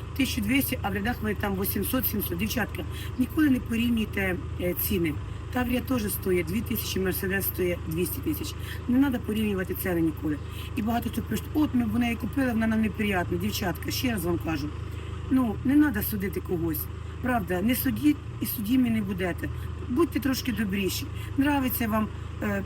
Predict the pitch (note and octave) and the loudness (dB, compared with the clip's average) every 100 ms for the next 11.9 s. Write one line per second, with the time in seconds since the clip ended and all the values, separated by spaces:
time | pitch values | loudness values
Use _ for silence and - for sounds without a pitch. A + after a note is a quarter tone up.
0 | - C4+ - D4 C4+ D4 D4 B3+ C#4 C#4+ | 0 0 4 2 2 2 2 4 4 4
1 | C#4 - A#3 D#4+ D#4 - A#3+ A#3+ - - | 2 -2 0 2 2 0 0 0 -2 -4
2 | B3+ B3 C4+ C4+ B3+ A#3+ A#3+ G3+ F3 E3 | -2 2 6 6 4 2 -2 -2 -2 -2
3 | E3+ F3+ - G#3 F#3+ - - E4 D#4 D4 | -2 -4 -2 -2 -4 -6 -4 -2 -2 -2
4 | - - - - - A#3 F3+ F#3 - E3 | -6 -8 -8 -4 -2 0 0 -2 -2 -4
5 | E3 - - A3+ A3 A#3 A3+ G#3 F#3+ - | -4 -6 -2 2 4 4 2 0 -2 0
6 | G3 F3 E3+ D#3 - - - - - G#3+ | 0 2 2 0 -4 -8 -8 -8 -2 2
7 | A#3+ A#3+ F3+ G#3+ A3 G3+ F#3+ F3+ - F#3+ | 4 4 2 0 0 0 -2 -4 -2 0
8 | E3+ E3 F3+ G3+ F#3 E3+ F3+ A3+ A#3+ B3 | 0 0 0 -2 -2 0 0 2 0 0
9 | A#3+ B3+ - - - - - - F#3 A#3 | 0 0 -2 -6 -8 -8 -6 -4 0 2
10 | B3+ B3 - F#3+ E3+ D#3 - - - - | 2 0 0 0 0 -2 -6 -8 -8 -4
11 | G3+ G3 - G#3+ - - A3+ A3+ | 0 0 0 0 -2 -4 -2 -2